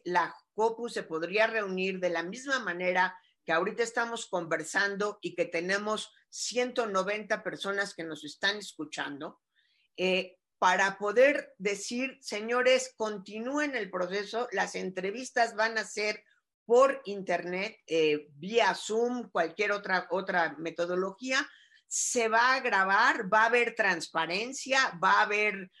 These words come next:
o sea, no, no tenemos por qué perder ningún tipo de garantía y el consejo podría estar, eh, seleccionado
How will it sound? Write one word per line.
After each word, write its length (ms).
o 120
sea, 280
no, 520
no 260
tenemos 540
por 340
qué 140
perder 540
ningún 500
tipo 340
de 200
garantía 760
y 160
el 240
consejo 680
podría 520
estar, 500
eh, 300
seleccionado 1160